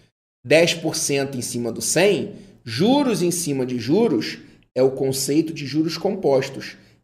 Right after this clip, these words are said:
e não de juros simples. O conceito de juros simples é que essa taxa de dez por cento, ela sempre vai incidir em cima do capital inicial.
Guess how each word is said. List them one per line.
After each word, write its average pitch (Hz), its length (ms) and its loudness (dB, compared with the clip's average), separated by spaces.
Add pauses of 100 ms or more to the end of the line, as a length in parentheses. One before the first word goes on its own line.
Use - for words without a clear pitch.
e 147 100 0
não 156 280 2
de 202 120 -6
juros 151 320 0
simples. - 500 -12 (680)
O 196 160 2
conceito 190 760 6
de 151 160 0
juros 135 360 0
simples 165 760 0 (340)
é 151 140 2
que 160 380 -2
essa 240 540 8
taxa 147 540 2
de 135 140 0
dez 127 320 2
por - 180 -14
cento, 180 640 -2 (320)
ela 175 240 6
sempre 269 880 4
vai 175 320 6
incidir 175 1120 4
em 202 120 2
cima 202 360 0
do 202 120 2
capital 190 460 2
inicial. 185 840 0